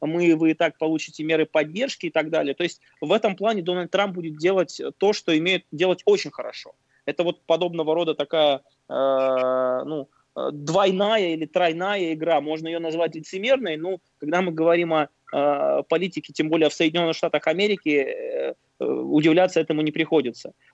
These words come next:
Поэтому здесь очень интересно, как он ещё сможет консолидировать <clears throat> вокруг позиции С Ш А, что во всём виноват Китай и что есть большие во-, вопросы к, э, Всемирной организации здравоохранения,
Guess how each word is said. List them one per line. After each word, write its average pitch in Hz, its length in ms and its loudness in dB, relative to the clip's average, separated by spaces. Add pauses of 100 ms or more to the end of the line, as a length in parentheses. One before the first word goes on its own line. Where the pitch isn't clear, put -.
Поэтому 196 560 0 (200)
здесь 175 560 -6 (240)
очень 196 360 0
интересно, 190 460 -2
как 185 200 2
он 190 100 2
ещё 180 200 -2
сможет 190 400 -2 (360)
консолидировать 185 960 -2
<clears throat> 160 240 -6
вокруг 175 340 0
позиции 170 400 -2
С 165 140 -8
Ш 233 160 2
А, 262 40 2
что 180 180 -2
во 160 60 2
всём 160 220 -6
виноват 147 380 -2
Китай 156 380 0
и 147 120 -10
что - 160 -10
есть 151 200 -4
большие 147 400 -6
во-, 143 160 -2
вопросы 143 440 -6
к, - 120 -20
э, 139 180 2
Всемирной 151 480 -4 (220)
организации 156 360 0
здравоохранения, 190 760 0